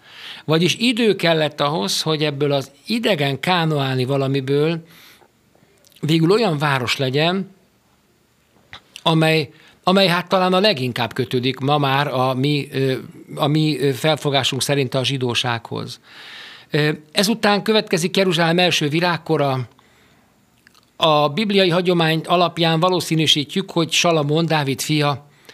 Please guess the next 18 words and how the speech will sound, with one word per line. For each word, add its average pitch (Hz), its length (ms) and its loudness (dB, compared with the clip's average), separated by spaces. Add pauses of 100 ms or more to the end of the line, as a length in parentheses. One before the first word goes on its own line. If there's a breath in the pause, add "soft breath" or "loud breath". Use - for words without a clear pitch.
(180 loud breath)
Ja, 190 140 4
hát 170 220 -2
ugye 208 280 2
ezer 151 380 2
körül 139 280 2
vagyunk 131 340 0
a 139 60 0
város 127 360 2
elfoglalásával, 139 880 0
tehát 165 180 -2
amikor 170 340 0
elfoglalja 165 380 0
Dávid 143 320 0
Jeruzsálemet, 156 640 0
akkor 165 220 0
az 139 120 -2
már 139 200 0
egy, 127 320 -6